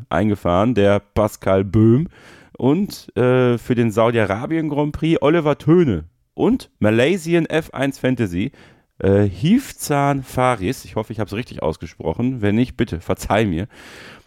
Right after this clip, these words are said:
dreihundertelf Punkte jeweils. Ähm, ich hab übrigens in Saudi-Arabien ganze hundertzweiundachtzig gesammelt, ich hab mein Team aber auch nicht gewechselt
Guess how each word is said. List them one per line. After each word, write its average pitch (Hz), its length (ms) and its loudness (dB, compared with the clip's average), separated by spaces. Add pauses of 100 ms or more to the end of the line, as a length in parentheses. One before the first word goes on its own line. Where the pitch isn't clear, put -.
(120)
dreihundertelf 139 920 0
Punkte 87 540 -6
jeweils. 85 640 -2 (100)
Ähm, 87 600 -2
ich 143 100 -2
hab - 60 -2
übrigens 110 720 -2
in 87 160 -4
Saudi-Arabien 104 600 0
ganze - 280 -12
hundertzweiundachtzig 107 880 -4
gesammelt, 143 440 -2 (300)
ich - 60 -4
hab 95 80 -2
mein 101 140 0
Team 147 180 0
aber 80 100 2
auch 80 80 0
nicht 78 160 -6
gewechselt - 440 -6